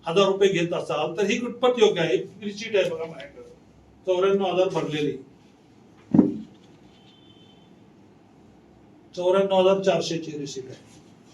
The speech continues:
असं, असं जर असेल तर ही लोकशाही आहे का? इथं लोकशाही आहे का सांगा ना मला. मग इलेक्शन कमिशन त्यांचं काम करते असं म्हणायला काय गुण, ह्याच्यात काय गुन्हा आहे का?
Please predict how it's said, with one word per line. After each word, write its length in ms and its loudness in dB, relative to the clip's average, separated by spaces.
असं, 340 4
असं 380 10
जर 140 8
असेल 400 10
तर 100 6
ही 160 6
लोकशाही 420 8
आहे 140 12
का? 400 6
इथं 200 0
लोकशाही 340 8
आहे 160 8
का 80 4
सांगा 260 0
ना 120 -2
मला. 280 -6
मग 60 0
इलेक्शन 440 6
कमिशन 420 2
त्यांचं 280 4
काम 280 6
करते 280 2
असं 240 2
म्हणायला 380 2
काय 200 4
गुण, 180 0
ह्याच्यात 500 0
काय 160 8
गुन्हा 280 10
आहे 140 4
का? 300 2